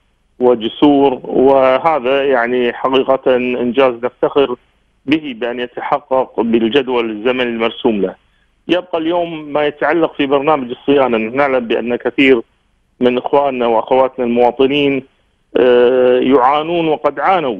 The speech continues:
من مشكلة تطاير الحصى ورداءة يعني بعض ال-، الشوارع التي تحتاج إلى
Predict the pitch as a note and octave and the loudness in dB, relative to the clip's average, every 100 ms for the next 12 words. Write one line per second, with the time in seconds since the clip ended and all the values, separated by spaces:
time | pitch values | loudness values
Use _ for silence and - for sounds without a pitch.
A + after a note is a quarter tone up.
0 | F2+ - A#2 A#2+ B2+ - C3+ A#2 B2 C#3 | -10 -2 2 4 2 2 0 0 -2 0
1 | C3 A#2 A2 G#2+ G2+ C#3 C3 C3 A#2 - | 0 0 -2 -4 -4 -6 -4 -2 -2 -6
2 | _ _ _ _ - A#2+ A#2 A2+ A2+ B2 | _ _ _ _ 0 4 4 4 2 0
3 | A#2+ C3+ G2+ A#2 - B2 G#2+ A#2 A2+ C3 | 2 0 0 -6 -2 0 2 2 0 -2
4 | A2+ A#2 G#2+ G#2+ A2 A2+ - - - - | -4 -8 -4 -2 -2 -2 -4 -4 -2 0
5 | B2+ C3 B2 G#2+ G#2+ A#2+ B2+ A#2+ - B2+ | 2 2 0 -2 -6 -6 -2 -2 0 -2
6 | A#2 | -2